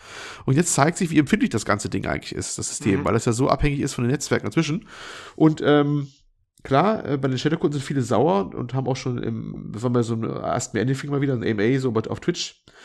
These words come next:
Speaker 1: äh, wo die auch gefragt haben, was denn mit den Lag-Spikes, so heißt der Fachbegriff bei denen, der besser wird, aber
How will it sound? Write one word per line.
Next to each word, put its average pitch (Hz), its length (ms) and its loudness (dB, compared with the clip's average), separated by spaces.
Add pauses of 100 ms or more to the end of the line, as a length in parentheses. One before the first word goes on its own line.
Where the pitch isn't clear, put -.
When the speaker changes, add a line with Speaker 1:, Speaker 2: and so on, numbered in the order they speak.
(320)
Speaker 1:
äh, 120 240 2
wo 117 100 2
die 120 80 2
auch 123 80 0
gefragt 127 460 0
haben, 143 160 2
was 131 160 2
denn 123 100 2
mit 117 80 2
den 110 100 -2
Lag-Spikes, 131 720 2
so 117 140 2
heißt 127 180 2
der 123 60 -2
Fachbegriff 135 400 0
bei 127 80 2
denen, 127 240 0
der 117 100 2
besser 131 320 4
wird, 170 240 0
aber 120 300 4